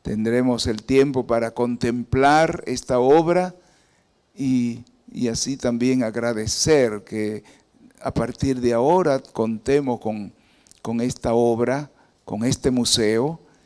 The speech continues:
eh, y que se dé a conocer desde aquí. Aquí tendrán que venir turistas a conocer esta obra, a admirar esta obra, pero sobre todo, ojalá que vengan,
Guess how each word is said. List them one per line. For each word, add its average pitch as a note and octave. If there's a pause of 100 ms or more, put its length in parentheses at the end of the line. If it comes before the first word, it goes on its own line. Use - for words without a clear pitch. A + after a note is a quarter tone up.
(420)
eh, G#2+
y A#2
que A#2
se A2+
dé A#2+
a C3+
conocer C3
desde G2+
aquí. B2+ (1300)
Aquí A#2+
tendrán A#2+
que A#2+
venir C3 (1080)
turistas C3 (760)
a -
conocer A2
esta A#2
obra, C3+ (500)
a A2
admirar A#2
esta B2
obra, C#3
pero B2
sobre B2+
todo, E3+ (240)
ojalá D3
que D3
vengan, C#3